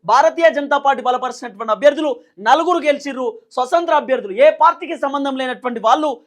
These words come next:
నలుగురు గెలిచిరు. అంటే జనగామ అసెంబ్లీ నియోజకవర్గంలో దాదాపు నలభై సీట్లతో బీఆర్ఎస్ పార్టీ దూసుకుపోయినటువంటి పరిస్థితి. అంటే బీఆర్ఎస్ పార్టీ బలపరిచినటువంటి అభ్యర్థులు జనగామలో నలభై మంది గెలిచిరు, దాదాపు తొమ్మిది మంది ఎక్కువ,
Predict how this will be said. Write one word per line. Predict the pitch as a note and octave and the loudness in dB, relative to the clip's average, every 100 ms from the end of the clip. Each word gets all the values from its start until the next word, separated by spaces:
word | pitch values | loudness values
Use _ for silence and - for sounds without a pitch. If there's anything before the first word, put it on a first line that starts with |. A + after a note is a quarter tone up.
| _ | _
నలుగురు | A#3 D4+ D#4+ | -2 0 -2
గెలిచిరు. | C#4+ A#3+ - F#3 - _ _ A3+ | -4 -6 -8 -20 -20 _ _ -8
అంటే | C#4 D#4+ | 0 0
జనగామ | D#4+ G4+ D#4+ E4+ E4+ | 0 -6 0 2 4
అసెంబ్లీ | E4 - F#3+ G3+ D#4+ E4 | 2 0 -10 -4 -4 -4
నియోజకవర్గంలో | D#4 D4 C#4+ C4 C4 B3 B3 B3 | 4 4 4 0 -4 -4 -4 -4
దాదాపు | - G#3+ A3+ A3+ A#3 A3+ - _ - | -2 -2 2 0 -2 -10 -10 _ -10
నలభై | G#3+ C#4 D#4 D#4+ - | -2 0 4 2 2
సీట్లతో | - D#4+ D#4+ D#4 D4+ C#4+ | -6 -8 -2 -2 0 -2
బీఆర్ఎస్ | B3 C#4+ D4+ C#4 C#4 C4 | -2 0 0 0 -6 -8
పార్టీ | A#3+ C4 | -8 -8
దూసుకుపోయినటువంటి | F3 D3+ B3+ D#4+ D#4+ D#4 C4+ B3+ B3 B3 A3 | -16 -12 -8 -8 -6 -2 -2 -2 -6 -6 -8
పరిస్థితి. | G3 F#3+ F3+ E3 G3+ - _ _ _ _ _ | -10 -12 -16 -14 -14 -16 _ _ _ _ _
అంటే | G#3+ D4 | -2 -2
బీఆర్ఎస్ | A3 C#4 D#4 D#4 D#4 | 0 0 2 0 -2
పార్టీ | C#4+ C4 | -4 0
బలపరిచినటువంటి | A#3+ C#4 C#4+ C#4 B3+ A#3+ | 0 0 -2 -4 -10 -4
అభ్యర్థులు | A3 G#3+ B3+ D4 | -2 -2 -4 -8
జనగామలో | A#3 B3 B3 B3+ C4 C4+ _ _ D#3+ | -8 -4 -4 2 2 2 _ _ -14
నలభై | F#3 A3+ C4+ C4+ C4 | -2 0 2 0 -2
మంది | A#3 A3+ D#4+ D#4 | -4 -6 -4 -2
గెలిచిరు, | C4+ - G3 C#3 _ _ _ _ _ | -2 -4 -18 -20 _ _ _ _ _
దాదాపు | A3 C#4+ D4 | 0 2 -2
తొమ్మిది | D#4 C4+ C#4 C#4 | -4 -2 -2 -2
మంది | C#4+ B3+ | 0 -2
ఎక్కువ, | - | 0